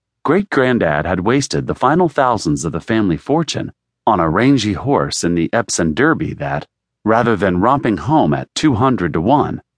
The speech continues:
had fallen over its feet in the first fifteen yards and had to be put out to grass. After that, the surviving Hartington Georges moved to their more modest London properties and lived on the erratic income from opening their ancestral home to the public.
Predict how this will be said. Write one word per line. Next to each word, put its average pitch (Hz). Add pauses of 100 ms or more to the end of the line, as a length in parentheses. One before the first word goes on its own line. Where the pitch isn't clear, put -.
(280)
had -
fallen 139
over 101
its -
feet 147
in 76
the 71
first -
fifteen 131
yards 120 (360)
and 95
had 90
to -
be -
put 123
out 117
to 78
grass. - (680)
After 175
that, 90 (240)
the 104
surviving 147
Hartington 120
Georges 80
moved 90
to 92
their 78
more 90
modest 101
London 82
properties - (400)
and 82
lived 135
on 101
the 85
erratic 101
income 76
from 71
opening 90
their 78
ancestral 80
home 143
to -
the 107
public. -